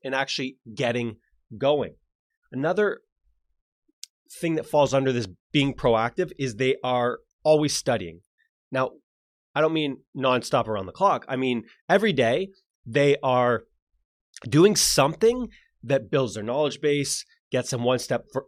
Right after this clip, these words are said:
closer to that goal. And they understand that little behaviors done again and again and again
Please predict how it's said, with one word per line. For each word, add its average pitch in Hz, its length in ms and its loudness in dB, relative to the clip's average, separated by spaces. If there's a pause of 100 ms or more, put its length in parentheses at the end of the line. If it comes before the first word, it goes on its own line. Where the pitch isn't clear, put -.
closer 139 500 2
to - 460 -4
that 117 320 0
goal. 120 440 0 (300)
And 131 380 -2 (200)
they 147 220 0
understand 156 840 0
that 127 380 0 (320)
little 190 560 2 (880)
behaviors 120 840 -4 (260)
done 143 320 2
again 139 320 0
and 135 140 -4
again 127 180 0
and 120 140 -4
again 117 380 -2